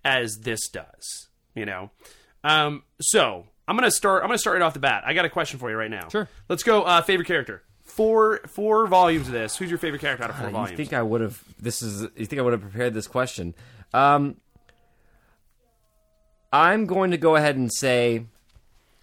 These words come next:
Speaker 1: Oh, the writer, the writer, the author is, uh, oh man, D. Oswald Heist.
Speaker 2: Yeah,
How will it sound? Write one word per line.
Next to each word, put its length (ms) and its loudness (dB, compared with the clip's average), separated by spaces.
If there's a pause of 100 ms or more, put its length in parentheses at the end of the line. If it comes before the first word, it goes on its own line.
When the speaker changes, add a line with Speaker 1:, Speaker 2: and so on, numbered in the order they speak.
(760)
Speaker 1:
Oh, 180 8
the 180 6
writer, 600 0
the 120 -4
writer, 360 0
the 140 -10
author 360 0
is, 320 -4
uh, 560 -2 (260)
oh 120 -10
man, 440 -6
D. 260 -6
Oswald 480 0
Heist. 360 -2
Speaker 2:
Yeah, 140 2